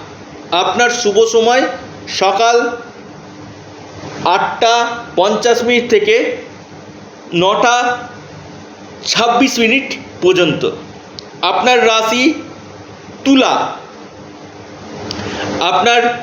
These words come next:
লাকি নাম্বার ছয়, আপনার শুভ সময় সকাল নটা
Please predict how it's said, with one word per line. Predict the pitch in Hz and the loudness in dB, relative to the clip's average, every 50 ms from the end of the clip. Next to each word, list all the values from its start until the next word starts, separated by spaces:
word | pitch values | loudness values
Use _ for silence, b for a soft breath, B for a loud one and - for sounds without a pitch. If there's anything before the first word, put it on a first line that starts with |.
| - - - - 143 160 | -10 -6 0 4 4 6
লাকি | 180 185 185 - 226 233 220 220 | 6 4 2 2 2 4 4 4
নাম্বার | 220 220 214 226 240 269 240 240 - - - - - - - - - - - - - - - - - - - - - - - - - - - - | 2 2 2 4 4 4 4 2 0 -2 -6 -10 -14 -16 -18 -18 -18 -18 -18 -18 -18 -18 -18 -18 -18 -18 -18 -18 -18 -18 -16 -16 -14 -6 -2 0
ছয়, | - - 220 - - 147 117 - - - - - - - - - - - 160 | 2 4 4 4 4 4 2 0 -2 -6 -10 -14 -16 -18 -18 -10 -2 0 0
আপনার | 175 214 180 214 233 233 233 - | 0 0 2 4 4 4 4 2
শুভ | - 214 190 202 214 214 - | 0 0 4 4 4 4 4
সময় | 214 208 214 226 247 285 415 - - - - - - - - - - - - - - - - - - - | 2 4 4 4 2 2 0 -2 -6 -10 -14 -14 -16 -16 -16 -16 -18 -18 -16 -16 -16 -12 -8 -6 -2 0
সকাল | 185 185 185 185 220 220 233 233 226 233 - - - - - - - - - - - - - - - - - - - - - - - - - 147 151 160 | 2 2 4 4 4 4 4 2 0 -2 -4 -6 -10 -14 -16 -16 -16 -18 -18 -18 -18 -18 -18 -18 -18 -18 -18 -18 -18 -18 -18 -16 -8 0 2 4 4 6
নটা | 175 185 196 190 233 226 226 | 4 4 4 2 2 4 4